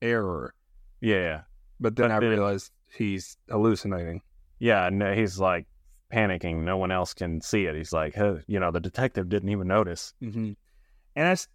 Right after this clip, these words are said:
Speaker 1: you know, we start to see hints at why he's hallucinating. We'll talk about that in the next issue. And I don't wanna go panel by panel, but there's one thing that I wanna point out because it relates, I find it relatable, is these,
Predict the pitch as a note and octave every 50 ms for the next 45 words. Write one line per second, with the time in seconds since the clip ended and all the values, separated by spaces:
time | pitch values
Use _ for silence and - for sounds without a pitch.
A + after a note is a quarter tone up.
0 | _ - D#3+ D3 C#3 C3+ C#3 D3 C#3 - F3+ F3 F3 D#3+ D3 - - D#3+ D3+ C#3
1 | C3 _ - - - D#3 D#3+ C#3+ C3 - - - B2 A#2 A2+ G2+ G#2 G#2+ G#2+ G#2
2 | A2 A2+ A2+ A2+ A2+ A2 G#2 G#2 A2+ G#2 - G#2+ G2+ G2+ G#2 G2+ - - G#2 G#2
3 | G2+ G2 G#2 G2+ G#2 G#2+ - - A2+ A2 G#2+ G#2 G2+ F#2+ G#2 G2+ G2 G2 G2+ G#2
4 | G2+ - - A2 G2 - G#2+ G2+ G2+ G2+ G#2 A2 B2 C3+ C#3 C#3 C3 B2 A#2+ B2
5 | B2 A#2+ A#2+ - - B2+ A#2+ A#2 A2+ A2 - A#2+ A#2 G#2+ G#2+ G2+ G2+ _ _ _
6 | _ _ _ _ _ _ _ _ _ _ _ B2+ B2 C3 C3 C#3 C#3 C3+ C3 C3+
7 | D3 D3 D3 C#3+ C3+ B2+ B2+ B2 A#2+ B2 A#2+ A#2+ G#2+ - B2+ A#2+ A#2 A2+ A2 A#2
8 | G#2+ - A#2 G#2+ A2+ A#2 G#2+ G#2+ A2 A2 A2 A2+ A2 G#2+ - - - _ _ _
9 | _ _ A#2+ A2 G2 - A2+ B2 - - C3+ B2 A2+ A2+ G2+ G2+ G#2+ G#2+ B2 C#3+
10 | D3+ B2 G#2+ G2+ G#2 _ _ _ _ _ _ _ - C3+ C3 B2 A#2 G#2+ G2+ -
11 | _ C3 B2 A#2+ A#2 A2+ A2 G#2+ G#2+ G#2+ G#2 G2 - -